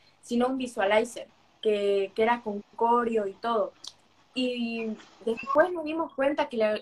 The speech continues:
coreografía estaba tan buena, <laughs> te voy a ser sincera, y la canción tenía tanta energía que dijimos que el visualizer era, sentíamos que no era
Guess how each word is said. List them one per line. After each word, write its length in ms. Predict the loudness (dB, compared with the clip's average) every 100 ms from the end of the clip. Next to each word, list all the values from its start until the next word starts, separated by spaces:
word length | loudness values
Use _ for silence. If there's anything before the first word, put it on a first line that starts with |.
| -4
coreografía 560 | -2 0 0 0 -2 -2
estaba 640 | 2 4 6 6 2 -6 _ _ -4
tan 260 | 0 0 0
buena, 400 | -2 -2 -6 -10 _
<laughs> 300 | -20 _ _
te 140 | -6
voy 100 | -4
a 160 | -2 -4
ser 140 | -8
sincera, 520 | -10 -8 -2 0 -2 -4 -20 -20 -20 -12
y 380 | -4 -2 0 0
la 160 | 2 2
canción 320 | 0 -2 -2
tenía 280 | -2 -4 -2
tanta 240 | -2 -2
energía 600 | -2 -4 -6 -2 0 0 -2
que 120 | -6
dijimos 400 | -6 -6 -6 -6
que 120 | -8
el 180 | -8 -10 _
visualizer 640 | -18 -10 -4 -4 -4 -4 -4
era, 320 | 0 0 -2 _ _ _ _ _ _ -16
sentíamos 600 | -4 -2 0 2 2 0
que 120 | 0
no 100 | 2
era 140 | 2